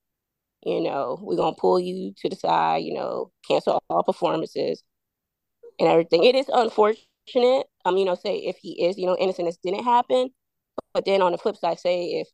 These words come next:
it comes out that it did happen, even though it was twenty years ago, you know,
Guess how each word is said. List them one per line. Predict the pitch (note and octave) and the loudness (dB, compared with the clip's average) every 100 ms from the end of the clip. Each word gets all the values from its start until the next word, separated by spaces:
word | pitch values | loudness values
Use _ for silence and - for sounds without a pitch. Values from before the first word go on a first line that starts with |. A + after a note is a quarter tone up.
| _ - | _ -10
it | - | -6
comes | - F3+ | -2 0
out | F3 F3 | 2 0
that | D3 D#3 | 0 -2
it | - | 2
did | G#3+ | 2
happen, | B3+ E3+ - | 2 0 2
even | G#3+ | 0
though | F#3+ | 2
it | |
was | F3+ - - | -2 -8 -4
twenty | G#3 F#3 E3+ | -2 -2 -2
years | F#3 B3 C#4+ | 0 0 0
ago, | F3+ D3 - D3 - _ _ _ _ _ _ _ _ _ _ | -8 -8 -6 -8 -10 _ _ _ _ _ _ _ _ _ _
you | E3+ - | -4 -4
know, | - - - | -4 -8 -10